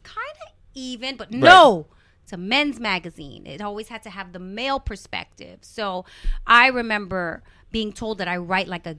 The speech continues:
Speaker 1: guy and thinking that that was great. You know, and I could, I have to capture that these days. I'm like, "How do I write like a guy?" 'Cause now I'm just like, "I'm so motherly."
Speaker 2: <laughs>
Speaker 1: But, um, you know, I felt good about that. Like,
Speaker 2: Mm-hmm.
Speaker 1: I felt like it gave me,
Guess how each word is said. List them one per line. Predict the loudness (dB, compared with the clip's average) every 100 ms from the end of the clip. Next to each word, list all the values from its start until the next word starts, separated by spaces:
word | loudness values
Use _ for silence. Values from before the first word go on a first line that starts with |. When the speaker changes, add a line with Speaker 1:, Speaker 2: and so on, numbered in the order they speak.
| -12
Speaker 1:
guy | -2 0 0 -6 -18 -20 _ _ -14
and | -14 -12
thinking | -14 -12 -12
that | -12 -8
that | -6 -6
was | -12
great. | -18 -14 -14 -16 -20 _ -20 -14
You | -10
know, | -8
and | -4 -2
I |
could, | -2 -4 -4
I | -2
have | 0 -2
to | -4
capture | -2 -2 -2 -8
that | -12
these | -12 -16
days. | -14 -16
I'm |
like, | -18
"How | -16 -14
do |
I | -14
write | -16 -18
like | -18
a | -12
guy?" | -10
'Cause | -4 0
now | 2
I'm | 4 2
just |
like, | -2 -14
"I'm | -18 -18
so | -20 -18 -16
motherly." | -12 -12 -12 -14 -8 0 2 2
Speaker 2:
<laughs> | 0 2
Speaker 1:
But, | 6 8 8
um, | 6 4 2 -4 -12 -18 -20 -20 -18
you | -10 -6
know, | -2
I | 0 -2
felt | -4 -6 -6
good | -2 -2
about | 0 -4 -10 -12
that. | -16 -12 -6
Like, | -4
Speaker 2:
Mm-hmm. | -4
Speaker 1:
I | -6
felt | -6 -6
like | -6 -12
it | -14
gave | -12 -12
me, | -12 -12 -14